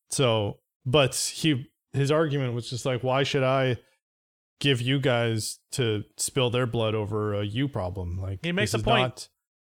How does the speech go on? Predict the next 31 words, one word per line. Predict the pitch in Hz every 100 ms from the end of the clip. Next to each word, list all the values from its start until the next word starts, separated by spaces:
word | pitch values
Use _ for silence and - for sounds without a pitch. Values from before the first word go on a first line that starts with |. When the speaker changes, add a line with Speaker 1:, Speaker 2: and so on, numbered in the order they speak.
| _
Speaker 2:
He | 127
makes | 123 175
Speaker 1:
Yeah. | 170
Speaker 2:
a |
point. | 156 185 165 - _ _ _ _ _ _
Can't | 151 151
fault | - 160
the | 151
man | 139 143
for | 135 139 131 127 - _
stating | - - 135 131
the | 123
obvious. | 135 147 117 -
Like, | 101
why | 110 127
should | - 120
we, | 110 127
s-, | 131 - -
you | -
know, | 117
put | 98 123
our | 107 107 110 110 - _ _ _ -
skin | - - 131
into | 113
the | 107
teeth | - 131 143
Speaker 1:
Our | 170
Speaker 2:
here? | 143
Speaker 1:
necks, | 98
so | 135 123
yeah. | 131 151 110